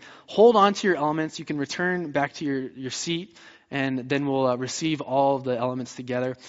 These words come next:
If you're joining us online, um, again, take a moment to gather the elements that you'll need, and then we'll, again, partake in these elements all together when we've been, uh, served.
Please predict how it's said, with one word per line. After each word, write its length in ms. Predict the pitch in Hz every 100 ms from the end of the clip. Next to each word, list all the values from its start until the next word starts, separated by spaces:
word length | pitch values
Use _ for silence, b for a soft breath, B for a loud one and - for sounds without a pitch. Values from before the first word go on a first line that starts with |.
| B
If 120 | 151
you're 80 | 170
joining 340 | 151 190 190
us 180 | 180 -
online, 600 | 156 160 156 160 160 160 B B B
um, 240 | 123 123 -
again, 300 | 151 175 170
take 200 | 190 185
a 60 |
moment 360 | 160 156 160 -
to 80 | 151
gather 400 | 139 147 160 165
the 180 | 147 131
elements 440 | 156 165 160 -
that 100 | 143
you'll 140 | 131
need, 420 | 131 156 165 160 143 B B
and 140 | 135 139
then 140 | 139
we'll, 320 | 135 131 107
again, 300 | 127 127 135
partake 720 | 123 139 127 - 160 156 - - b b b
in 60 | 135
these 180 | 127 131
elements 520 | 131 127 123 120 -
all 140 | 120 123
together 420 | 127 120 110 107
when 140 | 107
we've 180 | 110 107
been, 280 | 107 107 98 b b b
uh, 160 | - 71
served. 460 | - 107 95 -